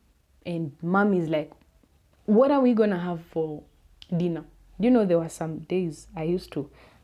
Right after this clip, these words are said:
have this thing with my mom. she's leaving for work in the morning and she has to, like, uh, leave some amount of money if needed. And she'll be like, "What are we having for,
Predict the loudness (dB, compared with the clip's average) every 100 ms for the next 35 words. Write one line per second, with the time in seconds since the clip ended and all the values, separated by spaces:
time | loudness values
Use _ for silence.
0 | -4 -4 -4 -8 -6 -8 -6 -10 -12 -10
1 | -8 -8 -10 _ _ _ _ _ _ _
2 | _ _ _ -4 0 2 4 4 4 0
3 | -2 0 0 -2 -6 -8 -6 -6 -4 -2
4 | -4 -6 -6 -2 -4 -2 -2 0 -4 -8
5 | -14 -16 -18 _ _ _ _ _ _ _
6 | _ _ -2 2 2 0 -6 -6 -6 -10
7 | -12 -12 -10 -6 -4 -2 -4 -6 -6 -4
8 | -6 -8 -8 -6 -4 -4 -6 _ _ -20
9 | _ -4 -4 -2 -2 -2 -2 -6 -6 0
10 | 4 4 4 4 4 2 2 2 2 4
11 | 4 4 0